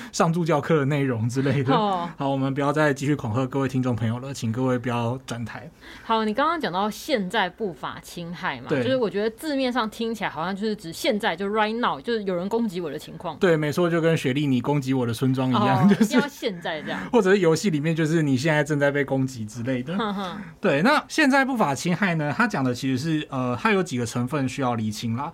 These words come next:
Speaker 2: 嗯。
Speaker 1: 那第一个就是指现在。
Speaker 2: 嗯，嗯，嗯。
Speaker 1: 现在它指的是那种不法侵害的行为，它的时间点，
Speaker 2: 嗯。
Speaker 1: 行为的时间点。那现在呢，它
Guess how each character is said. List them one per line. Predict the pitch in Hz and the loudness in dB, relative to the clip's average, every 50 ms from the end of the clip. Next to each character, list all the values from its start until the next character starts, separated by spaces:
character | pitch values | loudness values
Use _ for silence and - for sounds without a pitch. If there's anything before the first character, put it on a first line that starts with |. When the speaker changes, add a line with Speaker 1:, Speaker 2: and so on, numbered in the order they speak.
| - | -8
Speaker 2:
嗯。 | - 208 190 175 | -8 -4 0 0
Speaker 1:
那 | 254 | 0
第 | 233 262 240 | 2 2 2
一 | 226 | 2
个 | 196 156 | 2 2
就 | 131 151 | 0 0
是 | 135 147 143 | -4 -6 -8
指 | - 131 110 107 | -10 -10 -10 -8
现 | - - - - 143 113 104 104 | -8 -6 -2 -2 -2 -2 -2 -6
在。 | - - 151 123 131 151 - - - | -6 -6 -6 -6 -6 -8 -12 -14 -12
Speaker 2:
嗯， | 208 | -10
嗯， | 190 180 190 160 165 156 | -10 -8 -10 -10 -12 -14
嗯。 | - - - | -16 -16 -12
Speaker 1:
现 | - - 311 277 226 | -6 0 2 2 4
在 | 214 269 247 208 | 4 4 2 2
它 | - 220 208 | 2 0 0
指 | 214 - 131 120 117 | -2 -2 -8 -6 -6
的 | 120 117 | -6 -4
是 | - 190 175 156 | -2 -2 -2 0
那 | 165 165 | 0 0
种 | 123 110 | 0 -2
不 | 123 - 220 | -2 -2 0
法 | 175 175 135 123 | 0 0 0 -2
侵 | 113 - 170 160 | -4 -4 -4 -2
害 | - 185 156 | -2 -2 -2
的 | 147 131 | -2 -2
行 | - - - - 123 131 147 143 | -4 -4 -6 -4 -4 -2 -2 -2
为， | 139 123 113 123 | -2 -2 -4 -4
它 | - - 156 | -6 -4 -4
的 | 139 127 110 | -2 -2 -2
时 | - - - - 131 120 | -4 -6 -8 -6 -6 -6
间 | 117 113 135 127 131 139 | -4 -2 -2 0 0 0
点， | 131 165 160 160 165 160 - - - 160 | -2 -2 -4 -4 -6 -8 -12 -16 -16 -16
Speaker 2:
嗯。 | 143 135 135 | -14 -14 -12
Speaker 1:
行 | - - 143 139 147 | -10 -8 -6 -4 -2
为 | 143 135 131 | -2 0 0
的 | 131 127 | -2 -2
时 | - - 127 | -4 -6 -6
间 | 120 135 135 135 139 | -4 -4 -4 -4 -4
点。 | 151 160 180 180 - - - - - | -4 -6 -8 -8 -12 -18 -20 -10 -4
那 | - 302 302 254 214 - - - - - - - - _ - _ _ - | 0 2 2 0 0 -6 -16 -20 -20 -20 -20 -20 -20 _ -20 _ _ -12
现 | - - 320 294 226 208 | -4 0 2 4 4 4
在 | 208 254 240 214 196 | 4 4 2 2 2
呢， | 185 175 175 175 - | 2 2 0 0 2
它 | 247 247 | 0 0